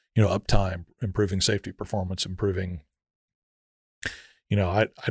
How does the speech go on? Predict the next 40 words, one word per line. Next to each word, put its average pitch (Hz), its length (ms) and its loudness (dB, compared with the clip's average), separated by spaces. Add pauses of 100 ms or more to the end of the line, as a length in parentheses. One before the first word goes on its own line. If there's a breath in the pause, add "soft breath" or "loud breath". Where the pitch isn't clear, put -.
(140)
I 117 60 4
don't 104 180 0
know 107 120 2
where, 98 460 2 (400)
you 110 100 0
know, 92 120 -2
fugitive 101 420 2
methane, 98 560 -4 (340)
uh, 90 260 -6 (120)
emission 110 380 2
surveillance 87 520 -4
is - 100 -4
coming 92 260 -4
in, 92 80 -4
but 90 100 -8
I - 60 -8
gotta 95 180 -4
believe 90 360 -4
that 82 120 -10
there's 87 220 -4
a 87 60 -8
lot 85 260 -6
of 82 240 -12 (720)
really 113 200 10
low 104 200 8
cost 98 320 2
effective, 92 640 -8 (160)
um, 82 420 -6 (840)
programs 107 500 6
that 98 80 0
are 95 80 -4
being 92 240 -4
set 101 220 2
up 92 220 -4
that 95 120 -2
are 87 80 -6
leveraging 90 600 -6 (1300)
baseline 107 440 6
data 92 400 -4
that 92 180 -8